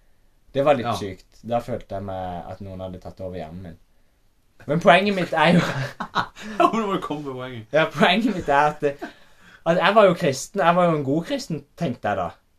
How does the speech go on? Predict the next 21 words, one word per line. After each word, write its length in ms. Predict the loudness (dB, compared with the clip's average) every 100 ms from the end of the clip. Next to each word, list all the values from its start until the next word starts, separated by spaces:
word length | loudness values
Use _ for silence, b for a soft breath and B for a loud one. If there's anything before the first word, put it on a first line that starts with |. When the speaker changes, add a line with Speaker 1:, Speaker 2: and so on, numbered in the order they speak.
| _ -2
Speaker 1:
Hvorfor 300 | 0 2 4
rammer 240 | 4 2
Speaker 2:
Ja. 120 | 0
Speaker 1:
dette 180 | 0 -2
meg? 140 | -4 -4 -8 _ _ _ _ _ _ _ _ -10
Men 120 | -6
vet 120 | -4 -2
du 60 |
hva 100 | -4
faktum 480 | -4 -12 _ -10 -6
er? 140 | -6 -10 _ _ _ _ _ _ _ -12
At 160 | -6
de 120 | -4 -6
kristne, 640 | -6 -10 -10 -10 -6 -4 -2
de 120 | -4 -4 -6
dør 300 | -2 0 0
jo 80 | -4
av 100 | -6
kreft. 300 | -10 -12 -14 _ _ _ _
Kristne 460 | -10 -10 -8 -6 -4
opplever 640 | -6 -6 -2 -2 -2 -4